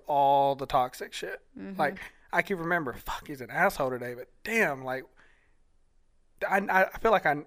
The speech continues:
Speaker 1: you know, you'll have this sense, "Oh, I know this. I know how he really is. This isn't, he's just going through it," or whatever.
Speaker 2: Mm-hmm.
Speaker 1: And so those little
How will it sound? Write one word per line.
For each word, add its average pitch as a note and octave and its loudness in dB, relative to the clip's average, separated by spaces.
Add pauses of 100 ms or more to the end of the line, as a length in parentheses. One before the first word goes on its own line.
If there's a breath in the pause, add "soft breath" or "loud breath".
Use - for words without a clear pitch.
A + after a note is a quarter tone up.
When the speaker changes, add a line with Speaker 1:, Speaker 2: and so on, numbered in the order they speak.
Speaker 1:
you E3 -6
know, F3+ 0
you'll F3+ 4
have C#3+ -2
this B2 -8
sense, B2 -10
"Oh, - -10
I E3 -4
know D#3+ 0
this. D3+ -6
I D#3+ 2
know F3 2
how C#3 0
he B2+ -6
really A#2+ -2
is. A2+ -4
This D3+ -4
isn't, D#3+ -6
he's F#3 -4
just F3+ -2
going C3 -2
through A#2 -12
it," B2 -12
or A2+ -6
whatever. A#2 2
Speaker 2:
Mm-hmm. G3 -10 (380 loud breath)
Speaker 1:
And B2+ -6
so A#2 2
those E3+ 2
little C#3+ -2